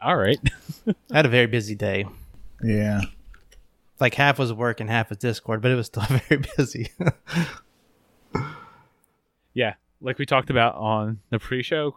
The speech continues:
Speaker 1: work was quite busy. And, well, I'm sorry, not work was quite busy.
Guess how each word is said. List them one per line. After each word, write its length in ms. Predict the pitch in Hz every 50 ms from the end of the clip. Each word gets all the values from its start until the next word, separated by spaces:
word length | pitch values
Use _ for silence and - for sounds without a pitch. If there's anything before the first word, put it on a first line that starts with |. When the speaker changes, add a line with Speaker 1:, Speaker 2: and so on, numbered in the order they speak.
| _ -
Speaker 1:
work 240 | 123 123 120 _ -
was 120 | 95 -
quite 280 | - - 123 127 - -
busy. 400 | 151 156 139 104 98 101 - _ _ _ _ _ _ _ _ _ _ _ -
And, 560 | - 113 117 117 113 113 113 110 110 113 - _ _ _
well, 260 | 120 113 107 98 - _ _ _ _ _ -
I'm 80 | 139 110
sorry, 140 | 120 107
not 220 | 110 123 143 120 98
work 220 | 113 139 131 -
was 100 | 104 -
quite 160 | - 110 92
busy. 320 | 87 95 90 92 101 98